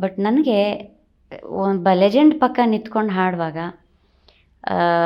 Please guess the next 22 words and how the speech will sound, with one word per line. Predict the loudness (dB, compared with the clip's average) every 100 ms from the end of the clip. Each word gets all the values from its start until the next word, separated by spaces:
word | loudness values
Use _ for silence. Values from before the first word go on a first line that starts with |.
| 0 -4 -8 -16
ನಾನೇನೋ | -6 -2 0 0 0 0 0
ನನ್ | 0 0 2
ತಂದೆ | 0 2 0
ಜೊತೆನೋ | 0 -2 -4 -4 -4
ಅಥವಾ | -4 -4 -2
ಯಾವ್ದೋ, | 0 2 2 -2 -6 -20 _ _
ಇನ್ಯಾವುದೋ | 4 6 6 4
ನನ್ | 2 2
ಜೂನಿಯರ್ | 2 2 2 2
ಆರ್ಟಿಸ್ಟ್ | 0 -2 -6
ಜೊತೆನೋ, | -6 -6 -4 -4 -6 -10 -16 _ _ _
ಆ, | -8 -6 -6 -8 -16 _ -4
ಅಥವಾ | -2 2
ಯಾವ್ದೋ | 4 6 4
ನನ್ | 4 0
ಫ್ರೆಂಡ್ | 2 6 8 8
ಜೊತೆನೋ | 6 4 0 0
ನಿಂತ್ಕೊಂಡು | 0 -4 0 0 2
ಹಾಡ್ತಾ | 0 0 0
ಇದೀನಿ | -2 0 -2 0
ಅನ್ನುವಷ್ಟು, | 0 0 0 -2 -4 -12 -8 -4 -4 -8 -20 -20 -20 _ _
ಆ, | _